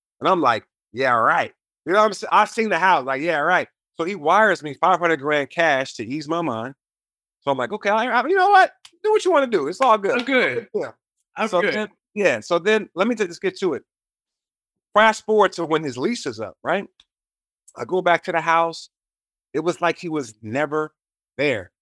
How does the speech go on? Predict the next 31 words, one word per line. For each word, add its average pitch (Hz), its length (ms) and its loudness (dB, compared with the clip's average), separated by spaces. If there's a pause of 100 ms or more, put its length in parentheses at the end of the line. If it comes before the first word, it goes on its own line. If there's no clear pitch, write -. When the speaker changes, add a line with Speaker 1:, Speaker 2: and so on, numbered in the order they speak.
(320)
Speaker 1:
So 143 80 -4
let 170 80 2
me 208 80 0
put 196 200 -2
it 180 40 2
in 170 60 0
perspective - 500 -4
for 98 120 -14
you. 78 120 -18 (600)
He 170 80 -6
was 170 140 -2
paying 196 280 -4
me 156 100 -4
basically 143 440 -6
a 110 80 -8
hundred 156 340 -6
grand 135 240 -2
a 131 60 -4
month, 110 240 -6
ninety-five 143 460 -2
grand 123 200 0
a 117 40 -4
month 95 240 -8 (160)
to - 100 -8
rent 127 160 0
my 135 100 2
house 120 260 0
out 107 160 -2
for 110 200 -6
a 107 40 -10
year. 90 200 -18